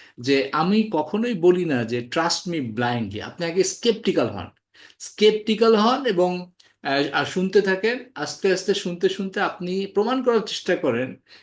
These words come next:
যে আমি যা বলছি এটি ভুল। প্রথমে আমাকে বিশ্বাস করার দরকার নাই, আপনি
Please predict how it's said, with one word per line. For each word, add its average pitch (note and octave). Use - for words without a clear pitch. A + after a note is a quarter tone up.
যে C3+
আমি D#3
যা F3
বলছি D3+
এটি F3
ভুল। A#2
প্রথমে G3+
আমাকে F3
বিশ্বাস D#3
করার B2+
দরকার A2
নাই, G#2+
আপনি E3